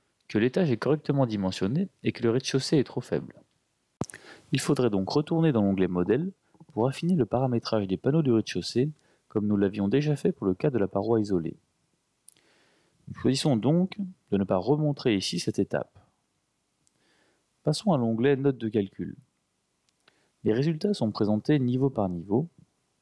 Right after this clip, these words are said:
Un schéma rappelle les taux de travail des différents murs. Les résultats E L U sont affichés dans ce tableau, avec en particulier les taux de travail dans la colonne de droite. Le tableau suivant concerne les E L S.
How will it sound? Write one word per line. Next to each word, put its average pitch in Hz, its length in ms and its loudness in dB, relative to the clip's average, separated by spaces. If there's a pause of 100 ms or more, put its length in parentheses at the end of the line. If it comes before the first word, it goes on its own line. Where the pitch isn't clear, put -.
(440)
Un - 80 -2
schéma 139 340 0
rappelle 107 340 0
les 90 120 0
taux 135 120 -2
de 135 60 -6
travail 127 340 0
des 113 100 2
différents 104 460 -2
murs. 92 320 -4 (1200)
Les 98 80 0
résultats 127 460 0
E 120 140 2
L 110 140 0
U 170 60 -6
sont 139 220 -6
affichés 131 340 -4
dans 139 120 0
ce - 100 -6
tableau, 95 420 -4 (800)
avec 107 280 0
en 151 40 -2
particulier 147 760 0 (140)
les - 80 0
taux 117 140 2
de 104 60 4
travail 131 380 0
dans 120 100 0
la 98 80 0
colonne 117 260 0
de 104 100 0
droite. - 460 -10 (960)
Le 98 80 0
tableau 92 240 2
suivant 135 400 0
concerne 160 420 0
les 113 220 2
E 98 120 4
L 82 100 0
S. - 500 -8